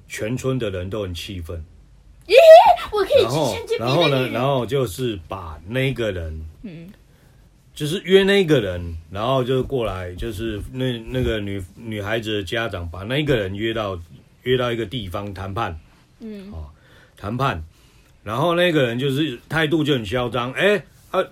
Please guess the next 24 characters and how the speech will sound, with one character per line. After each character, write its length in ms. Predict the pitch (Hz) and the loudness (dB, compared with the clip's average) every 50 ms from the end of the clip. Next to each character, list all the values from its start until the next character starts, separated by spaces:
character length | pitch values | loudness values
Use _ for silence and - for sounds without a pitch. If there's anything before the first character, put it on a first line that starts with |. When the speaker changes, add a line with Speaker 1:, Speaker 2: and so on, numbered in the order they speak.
| - - | -8 -8
Speaker 1:
反 140 | 123 117 123 | -6 -4 -2
正 160 | 160 190 151 | -2 -2 0
法 160 | 139 143 143 | 2 2 2
律 140 | 156 180 202 175 | 4 4 4 4
就 100 | 196 156 | 4 4
判 180 | 180 185 175 | 2 0 0
我 120 | 156 151 151 | 2 2 4
这 80 | 175 | 4
样 160 | 196 190 180 | 4 4 4
子 80 | 156 165 | 2 2
啊， 300 | 165 160 156 156 147 - - _ - - - - - _ _ _ _ _ | 4 4 2 0 -2 -6 -12 _ -20 -20 -20 -20 -20 _ _ _ _ _
我 140 | - 107 123 | -6 -4 -2
没 100 | 139 165 | 2 4
有 160 | 214 214 175 | 4 4 4
罪 360 | 151 - - 226 220 208 196 190 | 2 4 6 6 6 8 8 6
啊， 340 | 185 185 185 190 180 151 - - - _ - - - - - | 6 6 4 2 0 -2 -8 -20 -20 _ -20 -20 -20 -8 -2
对 140 | - 185 185 | 0 2 2
不 60 | 185 | 6
对？ 320 | 180 196 180 143 113 98 | 6 6 6 6 4 0
你 140 | 101 113 131 | -2 -2 -2
要 120 | 147 170 | 0 2
我 140 | 170 175 180 | 2 2 2
怎 180 | 147 139 127 123 | 2 0 -2 0
样？ 300 | 143 147 131 107 95 | 0 -2 -2 -4 -6